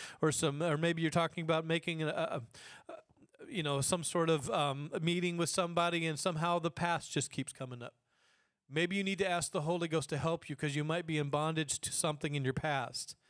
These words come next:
that you need to be released from, and God cannot do a new thing until he removes the old things out of the way. That is the picture of Calvary. He had to go to the cross and say, "It is finished,"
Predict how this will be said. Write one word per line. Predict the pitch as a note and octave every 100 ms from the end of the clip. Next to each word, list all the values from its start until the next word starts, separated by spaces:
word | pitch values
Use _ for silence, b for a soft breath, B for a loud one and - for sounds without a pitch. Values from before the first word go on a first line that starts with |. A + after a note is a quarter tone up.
| b b b b -
that | C#3+
you | D#3
need | E3+
to | D#3+
be | D3+
released | D3 C#3+ D#3 E3 -
from, | C#3+ B2 A#2 B2+
and | D3+ C#3+
God | D#3+ D3+
cannot | D#3+ D#3 E3 F#3+
do | F#3
a | D#3
new | D3+ F3 G3+
thing | - D#3+ C3+ B2+ B B -
until | D3 F3
he | C3 D#3
removes | D3+ D3+ D#3+ D3
the | C3+
old | E3+ D#3+ D#3
things | D3+ C3 B2
out | B2+
of | A#2
the | A2+
way. | A2+ G#2 G2+ _ - B B B B B -
That | D3+
is | E3+ -
the | F3
picture | F#3 - F#3 E3+
of | -
Calvary. | F3 D#3 C3+ A#2 A2 - B B _
He | G3 E3
had | F3+ F#3
to | F3 E3
go | F3+ F3 F3
to | F#3 - F3
the | D3
cross | - F#3 F3+ D#3+ C#3 D#3+
and | C3
say, | F3+ D#3+
"It | D3
is | C3 -
finished," | - - F#3 C#3+ A2 - -